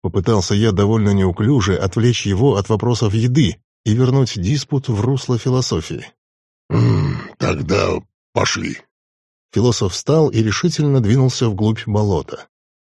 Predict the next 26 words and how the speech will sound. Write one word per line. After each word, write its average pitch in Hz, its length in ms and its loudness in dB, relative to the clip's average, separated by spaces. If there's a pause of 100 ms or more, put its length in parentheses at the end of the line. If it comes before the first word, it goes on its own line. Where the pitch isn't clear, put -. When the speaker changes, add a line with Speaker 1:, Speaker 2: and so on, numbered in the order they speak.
Speaker 1:
Я, 131 500 2
не 156 140 2
будучи 147 380 0
полностью 135 500 2
уверенным 120 540 2
в - 100 -12
правильности 113 480 0
своих 113 340 -2
действий, 101 460 -2 (280)
последовал 104 580 0
за 92 180 -2
ним. 69 200 -6 (880)
Там, 175 240 2
где 123 140 2
край 139 200 2
болота 110 440 2
примыкал 92 480 0
к - 100 -14
скалам, 143 500 0
показался 117 680 0
небольшой 104 480 -2
водоём 101 560 0 (100)
метра 113 480 -2
три 104 240 -2
в 101 120 -4
диаметре. 92 640 -2